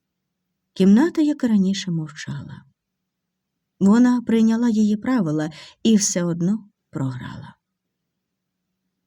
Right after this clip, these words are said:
Перші дні весни. Але відчинити вікно і впустити в їхній дім повітря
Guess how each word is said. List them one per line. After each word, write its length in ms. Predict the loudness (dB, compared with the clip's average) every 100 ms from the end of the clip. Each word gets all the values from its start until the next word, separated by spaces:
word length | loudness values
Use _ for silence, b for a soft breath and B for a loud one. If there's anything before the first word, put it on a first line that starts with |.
| _ _ _ _
Перші 400 | -2 0 -2 -4
дні 200 | -6 -6
весни. 440 | -6 -8 -8 -8 -10 _ _ _ _ _ -2
Але 240 | 2 4
відчинити 500 | 2 0 0 2 0
вікно 300 | 0 0 0
і 40 |
впустити 500 | 0 -2 -2 -2 0
в 40 | 0
їхній 360 | 0 0 0
дім 240 | 2 0 0
повітря 580 | -2 0 -2 -2 -4